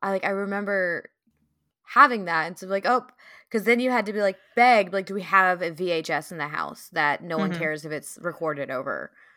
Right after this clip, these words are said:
Speaker 2: Yeah.
Speaker 1: Um, which was the task of finding something that you could record over. Because if you
Speaker 2: Yeah.
Speaker 1: recorded over something of your parents, run. <laughs>
Speaker 2: This is gonna be very indicative of my personality, and I think you'll appreciate this.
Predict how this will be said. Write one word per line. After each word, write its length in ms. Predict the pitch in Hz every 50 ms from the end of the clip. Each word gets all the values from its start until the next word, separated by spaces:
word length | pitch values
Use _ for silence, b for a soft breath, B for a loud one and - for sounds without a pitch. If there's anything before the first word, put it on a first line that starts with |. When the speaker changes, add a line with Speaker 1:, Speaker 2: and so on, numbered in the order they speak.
| b b
Speaker 2:
Yeah. 300 | - 175 170 160 156 151
Speaker 1:
Um, 80 | 143 151
which 160 | 170 185 -
was 300 | 214 214 214 226 226 190 185
the 100 | 202 175
task 640 | - - 175 170 160 143 120 101 151 - - -
of 120 | 160 160
finding 420 | - - 165 170 190 190 180 170 185
something 440 | - - 170 156 143 - 147 143 143
that 100 | 143 143
you 120 | 147 147
could 340 | - - 190 175 175 165 156
record 400 | 165 147 - - 160 147 147 135
over. 360 | 131 135 - - 101 98 - b b b b b b
Because 220 | - 165 190 165 165
if 120 | 185 190
you 80 | 202 233
Speaker 2:
Yeah. 40 | 262
Speaker 1:
recorded 460 | 320 277 - 294 262 247 262 240 190
over 200 | 185 180 190 208
something 360 | 202 - 170 165 160 190 190
of 100 | 175 151
your 140 | 156 165 175
parents, 640 | 175 - 170 160 175 214 269 330 359 320 - - - _ _ _ _ _ _ _ _ _ _ _ _ _ _ _ _ _ _ -
run. 400 | 156 156 156 156 175 226 262 - _ _ _ _ _ _ _ _ _ _ _ _ _ _ _ b b b b b b b b b b -
<laughs> 0 |
Speaker 2:
This 960 | 262 262 240 311 294 294 349 403 285 294 277 370 339 247 233 233 233 233 -
is 80 | 254 254
gonna 160 | 247 240 233
be 100 | 240 247
very 300 | 202 190 185 185 196 196
indicative 480 | 202 202 196 185 185 190 190 196 190 185
of 120 | 185 180 190
my 160 | 175 170 170
personality, 680 | - 185 185 190 - 196 165 151 156 160 175 190 185
and 100 | 180 165
I 40 | 160
think 240 | 165 - 165 165 -
you'll 120 | 170 156
appreciate 480 | 156 156 - 147 151 151 - 170 170 165
this. 380 | 185 180 180 180 - - -